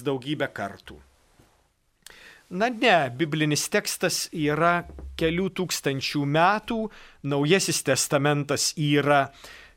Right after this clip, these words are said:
poros tūkstantmečių, niekas niekada jo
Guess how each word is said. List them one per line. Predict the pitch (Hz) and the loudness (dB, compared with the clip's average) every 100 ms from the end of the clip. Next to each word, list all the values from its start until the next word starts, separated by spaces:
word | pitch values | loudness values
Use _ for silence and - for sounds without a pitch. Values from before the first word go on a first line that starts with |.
| _ - | _ -8
poros | 147 196 208 208 202 - - | 2 4 6 4 2 0 -2
tūkstantmečių, | 208 190 - 185 170 175 165 170 - 170 160 160 240 151 139 139 | -2 -2 0 0 0 0 0 0 2 2 2 -2 -6 -4 0 2
niekas | 160 160 135 113 - - - | 4 4 2 -2 -2 -4 -4
niekada | 127 131 123 - 131 117 151 160 - | -4 0 0 0 0 4 4 2 0
jo | 139 107 120 120 113 110 | -6 -2 0 2 0 -2